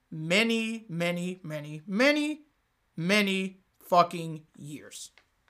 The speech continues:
But this is what my friend Dave says. "Lufisto's concern needs to be taken seriously. She emphasizes the disorganization in A E W,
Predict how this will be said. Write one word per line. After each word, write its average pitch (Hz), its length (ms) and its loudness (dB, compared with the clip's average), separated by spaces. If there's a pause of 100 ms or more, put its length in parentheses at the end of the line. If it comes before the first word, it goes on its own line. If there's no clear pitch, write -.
(1040)
But 180 360 6
this 277 160 8
is 339 60 4
what 311 120 8
my 247 140 10
friend 208 240 4
Dave 175 240 4
says. 139 380 -6 (440)
"Lufisto's 226 680 6
concern 214 540 4
needs 214 220 2
to 254 80 0
be 240 120 2
taken 220 380 2
seriously. 202 800 0 (760)
She 220 320 -2
emphasizes 233 840 6
the 180 120 2
disorganization 202 1040 6
in 202 160 2
A 170 80 0
E 180 220 -2
W, 156 460 6